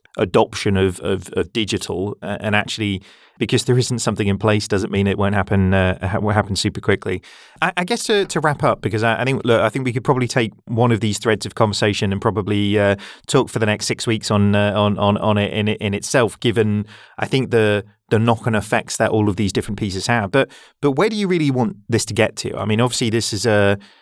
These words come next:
there's lots of different directions that this can go into. I mean, Itu, where, where do you see the, the, the future of microinsurance really getting us to?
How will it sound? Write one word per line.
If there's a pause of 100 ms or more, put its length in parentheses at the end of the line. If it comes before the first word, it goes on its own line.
(140)
there's
lots
of
different
directions
that
this
can
go
into. (400)
I
mean,
Itu,
where,
where
do
you
see
the,
the,
the
future
of
microinsurance
really
getting
us
to?